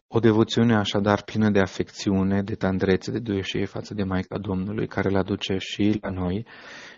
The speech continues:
și credem că rugându-ne Maicii Domnului vom reuși să dobândim toate harurile spirituale pe care vizita Sfântului Părinte, uh, vrea să ne dăruiască tuturor.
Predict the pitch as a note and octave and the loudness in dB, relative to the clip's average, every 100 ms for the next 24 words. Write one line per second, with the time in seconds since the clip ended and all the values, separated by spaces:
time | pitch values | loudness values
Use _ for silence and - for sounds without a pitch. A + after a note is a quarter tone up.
0 | _ - - A2 G#2+ G#2+ - A2+ G#2+ G#2 | _ -10 -4 -2 -2 -4 0 0 2 2
1 | G2+ - G2+ F#2+ F#2+ F#2+ F#2 F#2+ F#2+ A2+ | 0 -2 0 2 2 0 -2 0 2 2
2 | A#2+ G2+ F#2+ G2 - G#2 F#2+ F#2 G2 G2+ | 0 0 0 -2 -4 -2 0 0 -4 0
3 | G#2+ A#2+ B2 - - - _ A2 G#2 G#2 | 0 -2 -6 -16 -20 -20 _ -4 0 0
4 | G2+ F#2+ G#2 G#2 G2+ - G#2 G2+ G2+ - | -2 -2 -2 -2 -4 -2 0 0 -2 -2
5 | G2+ G2 G2+ A2 G#2+ G2+ G2 G2 G2 G2 | 0 0 -2 0 0 2 0 -2 -2 -2
6 | G#2 - G#2+ - G2 G2 G2 F#2+ F#2+ - | -4 -2 -6 -2 0 2 0 -4 -6 -6
7 | G#2 G2+ G2+ G2 F#2+ A2 - - G2 G2 | -6 -4 -2 -2 -2 -6 -10 -6 -6 -2
8 | G2 G2 - - - - - G2+ G#2 G2+ | -2 -2 -8 -20 -20 -20 -4 0 0 0
9 | G2 - G2 G2 G2 - F#2+ F#2+ F#2+ G2 | -2 -4 -6 -4 -4 -2 0 -2 0 0
10 | F#2+ F#2+ - - - - _ - G2+ F#2+ | 0 -2 -8 -20 -20 -20 _ -8 -2 -2
11 | F#2 G2 G2 - F#2+ F#2+ F#2 F#2+ F#2+ F#2 | 0 0 0 -2 -4 -2 -2 -2 0 -2
12 | - - G2 G2+ F#2+ F#2 | -4 -10 -8 -6 -6 -8